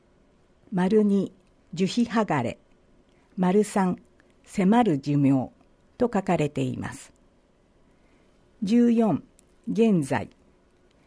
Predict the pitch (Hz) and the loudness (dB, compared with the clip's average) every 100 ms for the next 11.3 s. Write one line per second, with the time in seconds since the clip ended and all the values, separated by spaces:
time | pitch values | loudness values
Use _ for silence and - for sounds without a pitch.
0 | _ - 208 202 277 285 _ 196 180 151 | _ -2 -2 2 2 0 _ 2 2 0
1 | 135 196 180 233 220 220 214 196 240 247 | -2 -6 2 2 4 2 0 0 2 2
2 | 220 170 143 135 127 - _ 208 160 185 | 4 2 -2 -2 -4 -10 _ -10 -4 0
3 | 208 220 208 208 202 180 175 180 175 175 | 2 2 2 2 0 -2 0 0 0 0
4 | 170 170 147 - _ _ _ - _ - | 0 0 -2 -10 _ _ _ -20 _ 0
5 | 220 226 220 226 185 - 139 - 85 - | 2 2 2 -2 -2 -2 -8 -6 -12 -14
6 | _ 202 226 151 - 147 156 160 151 - | _ 2 2 2 -2 -4 0 0 0 -6
7 | _ - 170 170 - 208 185 156 _ - | _ -8 -6 -6 -6 -2 -2 -4 _ -4
8 | 202 190 170 156 143 185 196 185 190 180 | -2 0 0 0 0 0 0 0 0 0
9 | 185 180 180 180 180 180 170 170 - 180 | 2 0 -2 -4 -2 -2 -2 -4 0 0
10 | 175 180 175 165 165 156 156 - 135 120 | 0 0 0 0 0 -2 -6 -4 -4 -4
11 | 110 - - | -6 -10 -16